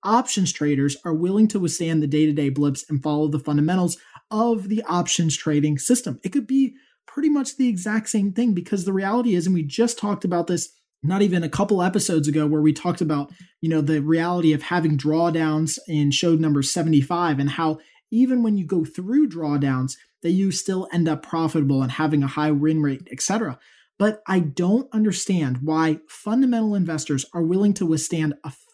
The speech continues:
fifty percent haircut in some cases, which we've had in the last ten, fifteen years in most stocks, a fifty percent haircut at some point. They're willing to withstand that for the sake of their long-term being correct, but they're not willing to get into options trading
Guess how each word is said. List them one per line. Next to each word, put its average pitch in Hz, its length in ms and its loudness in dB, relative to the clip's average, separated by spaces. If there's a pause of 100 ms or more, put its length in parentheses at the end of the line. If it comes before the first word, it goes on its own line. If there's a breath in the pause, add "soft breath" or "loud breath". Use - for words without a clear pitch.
fifty 302 420 2
percent 220 440 -2
haircut 170 680 -2
in 156 140 0
some 170 220 0
cases, 127 480 0 (360 soft breath)
which - 440 4
we've 151 260 2
had 165 380 -2
in 180 60 2
the 170 80 0
last 151 440 -2
ten, 175 220 0
fifteen 190 480 -2
years 208 280 -2
in 139 180 2
most 175 260 0
stocks, 208 420 -4
a 131 80 -2
fifty 180 380 0
percent 175 380 0
haircut 185 340 0
at 147 120 -2
some 147 180 2
point. 143 300 -2 (360 loud breath)
They're 190 120 -4
willing 247 300 2
to 254 80 -2
withstand 214 600 0
that 139 680 -2 (260 soft breath)
for - 180 0
the 208 100 2
sake 226 240 0
of 202 100 -2
their 180 180 -2
long-term 185 720 2
being 165 300 2
correct, 165 520 0
but 165 120 -2
they're 185 100 0
not 196 400 0
willing 196 360 0
to 165 100 -6
get 165 280 -2
into 208 320 0
options 170 520 0
trading 135 440 -2